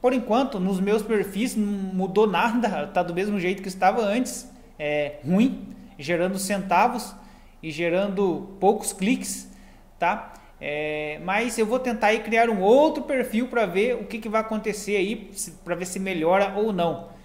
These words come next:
Aí, tendo alguma novidade, eu venho aqui e compartilho no canal com vocês, beleza? Então, se quiser entrar no grupo, o link vai estar aí na descrição.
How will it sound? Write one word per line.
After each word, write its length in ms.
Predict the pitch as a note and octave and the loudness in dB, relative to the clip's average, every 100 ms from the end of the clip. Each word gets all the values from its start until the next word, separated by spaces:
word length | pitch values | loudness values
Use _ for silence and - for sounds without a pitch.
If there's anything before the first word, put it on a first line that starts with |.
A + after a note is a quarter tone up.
| - | -12
Aí, 220 | A#3+ B3 D4+ | -2 -2 0
tendo 240 | C#4 C#4+ | -2 -2
alguma 180 | B3 C4 | 0 2
novidade, 480 | C4 A#3 F#3+ A3 A#3 | 2 2 4 4 4
eu 100 | G#3 | 0
venho 200 | G#3+ G#3+ | 0 -2
aqui 160 | G#3 | -4
e 20 | |
compartilho 580 | G#3+ B3 A3+ G3+ G#3 G3+ | -6 -4 -2 -4 -4 -4
no 100 | G#3 | -4
canal 520 | G3+ G3 E3+ F#3 F#3 - | -2 -2 0 0 -2 -4
com 160 | F3 | -2
vocês, 680 | G3 G3+ - E3+ D#3 - - B2+ | 0 -2 -2 -2 -4 -8 -16 -6
beleza? 480 | F3+ F#3 A#3+ F3+ C#3 - - | -4 6 6 6 -2 -10 -14
Então, 140 | - D4 | -6 -6
se 80 | |
quiser 180 | D4+ C#4+ | -2 -2
entrar 160 | C#4 C4 | 0 2
no 120 | C4 | 2
grupo, 320 | G#3+ C#4 C4+ | 2 0 0
o 20 | |
link 200 | A3+ A3 | 0 0
vai 120 | G#3+ G#3 | -2 -4
estar 140 | F#3+ | -2
aí 80 | G3 | -4
na 60 | F#3+ | -2
descrição. 840 | F#3+ - C#4 - C4 D4+ - | -4 -4 -6 2 2 0 -8